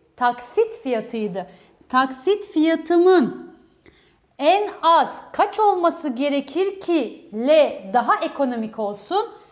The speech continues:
Kaç olması gerekiyor arkadaşlar? En az dediği için altı olması gerekiyor.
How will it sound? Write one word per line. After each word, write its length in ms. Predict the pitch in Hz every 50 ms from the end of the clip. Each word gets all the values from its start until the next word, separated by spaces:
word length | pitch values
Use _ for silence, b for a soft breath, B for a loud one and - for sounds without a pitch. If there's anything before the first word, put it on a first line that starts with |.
| B B B -
Kaç 220 | 285 285 285 -
olması 380 | 302 285 262 262 247 254 - 214
gerekiyor 380 | 233 220 214 214 - 220 202 214
arkadaşlar? 720 | 214 208 214 233 214 226 214 208 214 - 277 294 320 311 B B B B B B
En 140 | - 277 277
az 300 | 254 226 214 208 190 185
dediği 360 | 220 220 208 254 277 294 294
için 1120 | - 240 - - - - - 214 208 214 226 247 269 302 330 349 359 381 381 - - - _ _ _ _ _ _ _ _ -
altı 380 | 226 233 240 247 240 - 330
olması 460 | 262 262 240 233 226 214 208 - - 240
gerekiyor. 500 | 220 233 214 208 208 - - 196 -